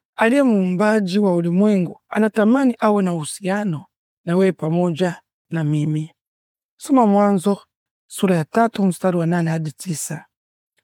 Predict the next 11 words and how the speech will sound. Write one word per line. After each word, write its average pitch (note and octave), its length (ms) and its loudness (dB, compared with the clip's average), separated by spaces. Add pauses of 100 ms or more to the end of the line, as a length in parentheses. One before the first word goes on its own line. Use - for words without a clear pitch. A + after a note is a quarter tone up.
Hebu B3+ 320 2
jaribu F#3 480 2
kutulia E3 760 -2 (480)
kwa F3+ 160 2
muda. F3+ 460 0 (380)
Funga F#3+ 300 2
macho E3 340 0
yako. D#3 540 -6 (640)
Kisha A3 360 2
uwazie E3 760 0 (760)
tukio F#3+ 580 0